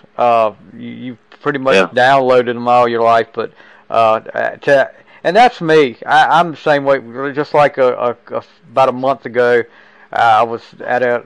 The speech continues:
Speaker 1: at a store and looking at the magazine rack, and the N F L and college football preview magazines were there. And I said, you know, every year I try to buy 'em 'cause I just like having it in my hand.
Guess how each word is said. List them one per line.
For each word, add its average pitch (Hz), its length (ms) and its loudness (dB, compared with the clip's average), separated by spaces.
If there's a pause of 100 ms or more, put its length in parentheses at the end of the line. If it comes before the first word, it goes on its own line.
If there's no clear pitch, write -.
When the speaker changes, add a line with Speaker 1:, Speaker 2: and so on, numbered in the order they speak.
Speaker 1:
at 120 160 -4
a 117 60 -12
store 139 580 2
and 113 300 -8
looking 131 320 -6
at 120 80 -6
the 113 60 -12
magazine 123 500 -2
rack, 120 400 2
and 113 220 -10 (520)
the 123 220 -6
N 156 100 0
F 160 180 0
L 151 480 4
and 110 160 -16
college 139 380 2
football 120 440 0
preview 113 680 -6
magazines 110 640 -4
were 104 80 -12
there. 101 340 -6 (400)
And 120 460 -6 (320)
I - 80 -8
said, 113 320 -4 (200)
you 117 120 -14
know, 117 100 -4
every 143 240 2
year 143 260 2
I 117 120 2
try 123 240 0
to 120 40 -2
buy 117 360 2
'em 107 180 -8
'cause 110 220 -6 (340)
I 113 220 0
just - 180 -8
like 160 140 0
having 147 260 0
it 120 100 -6
in 117 60 -10
my 113 160 -4
hand. 104 420 -14